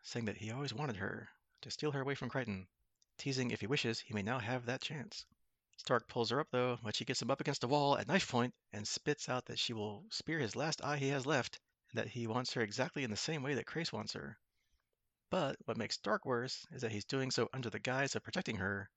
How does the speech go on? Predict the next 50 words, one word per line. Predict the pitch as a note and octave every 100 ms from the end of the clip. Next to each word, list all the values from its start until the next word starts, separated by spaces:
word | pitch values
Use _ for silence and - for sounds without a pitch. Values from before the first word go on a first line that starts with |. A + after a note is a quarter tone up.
| _ _ - -
and | G2+
thinking | C#3 B2
he's | G#2+
so | - E3
much | D3+
better | - C3+
than | B2+
Crais, | A#2+ G2+ G2 - - _ _ _ _ _ _ _
and | -
she | -
orders | C3+ C#3
the | A#2
two | -
of | G#2+
them | G2+ G#2 - _ _ _
to | -
leave. | A2+ A2+ - - - - - _ _ _ _ _ _ _ _ _
Meanwhile, | F#3 F3 C#3 C#3+
Talon's | C#3+ C3+ B2+
got | - -
that | B2+ -
thing | D#3+ D#3+
that | A2
he | A2+
wanted | A2+ G#2+ -
to | -
show | - A#2 A2 G#2 - - _
Aaron | B2 A2+ A#2
in |
the | G#2
box | F3 F3+ - - - - - -
and | D3
lets | C3+ -
Alex | G#2+ G#2 G#2
know. | F#2+ D2 - - - _
In | A#2+
the | A#2
hotel | G#2+ F3
room, | E3+ C#3+ -
Aaron | C3 B2+
steps | A#2+ - -
out | B2
on | A2+
her | G#2+
balcony | C#3+ C#3+ C3 C3+ C3+ - - -
and | - A#2+
calls | D3
out | C3+
for | C3
Crichton. | C#3 B2 A2 F#2+